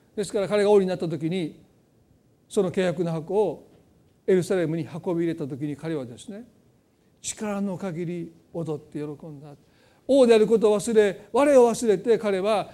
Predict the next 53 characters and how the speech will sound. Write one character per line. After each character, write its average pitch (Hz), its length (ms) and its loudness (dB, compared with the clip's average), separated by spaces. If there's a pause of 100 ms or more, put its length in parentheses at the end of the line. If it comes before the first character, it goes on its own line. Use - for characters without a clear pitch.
(140)
自 202 100 0
分 220 140 4
の 220 100 4
妻 220 240 -2
か 202 80 -4
ら 190 240 0 (120)
本 240 200 0
当 247 80 -2
に 233 80 0
蔑 233 460 -2
ま 247 120 2
れ 240 120 2
る 226 260 0 (340)
ぐ 226 140 -2
ら 277 160 8
い 269 60 6
に 254 100 4
彼 233 180 4
は 196 100 4
で 160 100 -2
す 151 100 -12
ね、 196 100 0
喜 208 300 4
び 190 160 2
を 185 180 0 (280)
体 190 360 0
中 170 140 -2
で 175 100 0
表 175 260 0
し - 40 -14
て 170 100 -8
い 147 40 -6
っ - 40 -10
た 180 220 -10
と 175 100 -16
い 165 40 -12
う 127 40 -12
こ - 80 -20
と - 60 -20
で - 60 -20 (720)
す - 40 -20
ね。 220 140 -20 (420)
そ 240 100 -2
れ 233 80 8
は 220 200 4 (380)
ダ 247 140 2
ビ 277 100 0
デ 254 140 2
に 196 60 -2
と 233 80 2
っ 214 40 0
て 196 180 -4
は 185 300 -2